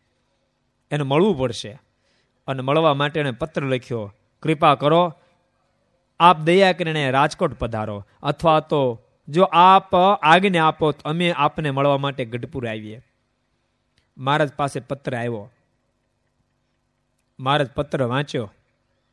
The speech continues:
ફાડીને ફેંકી દીધો કચરા પેટીમાં. શું મહારાજની ખુમારી છે, તમે કલ્પના તો કરો.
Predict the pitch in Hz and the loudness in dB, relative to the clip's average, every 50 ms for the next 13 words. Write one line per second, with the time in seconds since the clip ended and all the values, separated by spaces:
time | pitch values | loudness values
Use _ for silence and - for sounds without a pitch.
0 | _ _ _ _ _ _ _ - - 139 139 135 120 113 98 127 127 113 113 110 | _ _ _ _ _ _ _ -6 -4 -2 -2 -2 -2 -6 -10 -12 -14 -14 -12 -12
1 | 117 107 - 139 117 - _ _ _ _ _ _ _ _ _ _ - 123 113 127 | -12 -12 -12 -16 -20 -20 _ _ _ _ _ _ _ _ _ _ -12 -8 -6 -6
2 | 120 107 101 110 101 - 117 107 - _ _ _ _ _ _ _ _ _ _ _ | -6 -6 -8 -12 -16 -16 -20 -20 -20 _ _ _ _ _ _ _ _ _ _ _
3 | _ _ _ _ _ _ _ _ _ _ _ _ _ _ _ _ _ _ - - | _ _ _ _ _ _ _ _ _ _ _ _ _ _ _ _ _ _ -20 -8
4 | - 175 175 143 123 123 127 123 123 123 127 120 113 - - 123 120 117 113 117 | -6 -6 -4 -4 -4 -4 -2 -2 -2 -4 -4 -6 -8 -8 -10 -8 -6 -6 -6 -6
5 | 110 107 113 - 117 113 110 104 - 131 135 131 139 127 120 113 123 117 117 - | -8 -10 -10 -10 -10 -12 -10 -8 -6 -6 -6 -6 -6 -8 -8 -8 -10 -12 -10 -10
6 | 127 127 123 120 | -10 -10 -10 -12